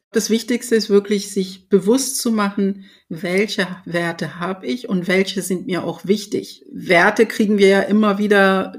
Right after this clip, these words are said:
durch Begegnungen mit anderen, sei es Eltern, Freunde, Lehrer, äh, Vorgesetzte, Kollegen kriegen wir ja immer wieder vermittelt und übernehmen auch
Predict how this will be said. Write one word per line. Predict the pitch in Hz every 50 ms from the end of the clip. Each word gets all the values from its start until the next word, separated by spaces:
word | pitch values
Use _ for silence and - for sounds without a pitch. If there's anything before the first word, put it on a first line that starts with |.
| -
durch | - - 175 175 175 175 170 - - - - - - _ _ _ _ _ _ _ _ _ - _ _ _ _ -
Begegnungen | 220 196 196 165 190 208 220 214 233 226 220 208 202
mit | 190 190 185 -
anderen, | 175 175 208 226 233 220 202 202 196 190 185 185
sei | 185 175 170
es | 170 -
Eltern, | - - 196 190 196 196 196 190 185 185 180 185 180 180 190 - _ _ _ _ _ _
Freunde, | _ - - - - 190 196 214 214 214 202 196 196 196 190 190 190 190 190 190 190 - _ _ _ _ _ _ _ _
Lehrer, | - 190 185 196 208 208 208 - 196 190 185 190 185 180 196 202 - - _ _ _ _ _ _ _ -
äh, | 190 170 175 175
Vorgesetzte, | 175 - - 220 226 233 226 202 214 196 190 190 - - 190 185
Kollegen | - - 180 175 185 196 214 214 214 208 202 196 190 190
kriegen | 196 - 196 190
wir | 185 180
ja | 185 185
immer | - 196 190 190 180 185
wieder | 180 170 170
vermittelt | 175 - 180 170 180 202 208 - 247 233 233 -
und | - 196 190
übernehmen | 185 202 190 190 175 175 175 180 185 190 190 180 170 160 170 - -
auch | - 170 156 160 151 151 - -